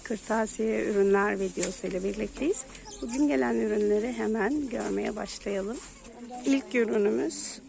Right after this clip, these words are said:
A altı not defteri çizgili. Doksan altı yaprak on lira. Ee, karelisi yine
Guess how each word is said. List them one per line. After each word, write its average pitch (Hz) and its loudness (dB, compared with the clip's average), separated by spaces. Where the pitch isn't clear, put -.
A 247 4
altı 220 0
not 226 -2
defteri 190 -4
çizgili. 240 0
Doksan 233 2
altı 233 0
yaprak 208 -2
on 254 2
lira. 226 0
Ee, 226 -4
karelisi 226 4
yine 196 8